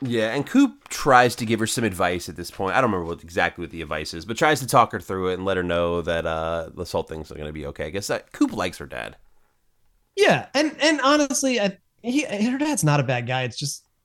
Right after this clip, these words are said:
Speaker 2: that maybe if she talked to him, things would be a little bit better.
Speaker 1: Yeah, I mean, he's, like, a show business guy. This is kind of what he does. It's just kind of his
Speaker 2: Yeah.
Speaker 1: personality. So,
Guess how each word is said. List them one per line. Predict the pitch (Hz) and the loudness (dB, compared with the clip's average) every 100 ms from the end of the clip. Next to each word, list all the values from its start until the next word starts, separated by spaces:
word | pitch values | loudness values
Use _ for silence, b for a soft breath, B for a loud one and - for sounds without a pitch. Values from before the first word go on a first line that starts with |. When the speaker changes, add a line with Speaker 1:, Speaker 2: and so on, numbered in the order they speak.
| _ _ - | _ _ -8
Speaker 2:
that | 117 | -4
maybe | 120 147 | 0 0
if | 147 | 0
she | 160 | 2
talked | 160 156 | 0 0
to | 123 | -4
him, | 101 | -4
things | 110 | -6
would | 113 | -4
be | 120 | -2
a | |
little | 120 127 | -2 -2
bit | 131 | -4
better. | 110 95 - - | -8 -10 -14 -8
Speaker 1:
Yeah, | 107 78 - - | -4 -4 -8 -8
I | 127 | -2
mean, | 147 143 | 0 0
he's, | 143 131 | 0 0
like, | 127 | 0
a | |
show | 110 85 92 | -2 -4 -4
business | 95 101 104 95 | -2 -2 -4 -2
guy. | 95 90 90 90 | 2 4 4 2
This | 87 87 | -2 -8
is | 85 | -8
kind | 95 87 | -6 -6
of | |
what | 85 90 | -6 -6
he | |
does. | 82 80 80 80 80 76 | -4 -4 -2 -4 -6 -10
It's | 71 | -14
just | - - | -16 -12
kind | 87 98 | -6 -4
of | |
his | 104 | 0
Speaker 2:
Yeah. | 143 | 2
Speaker 1:
personality. | 117 120 120 104 80 78 | 0 2 2 2 0 -8
So, | - 87 82 | -8 -4 -4